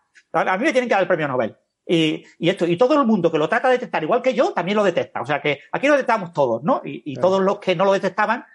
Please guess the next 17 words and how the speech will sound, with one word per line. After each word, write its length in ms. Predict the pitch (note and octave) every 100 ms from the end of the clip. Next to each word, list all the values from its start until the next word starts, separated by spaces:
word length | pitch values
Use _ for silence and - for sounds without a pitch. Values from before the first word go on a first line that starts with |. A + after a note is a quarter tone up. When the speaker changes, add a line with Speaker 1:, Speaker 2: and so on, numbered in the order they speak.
| _
Speaker 1:
"No, 140 | D3+ C3
eso 160 | C#3 F3
es 40 |
que 100 | -
lo 60 | F3
están 140 | F#3+
haciendo 220 | F3+ C#3
mal. 280 | A#2 D#3+ G#2+ _ _ _ _
El 100 | C3
que 120 | C3+
no 80 | D3+
lo 60 | B3
detecta, 380 | C4 A#3+ C#4+
lo 100 | C4+
está 120 | - F3
haciendo 240 | F#3 C3+
mal. 220 | A#2+ F#2+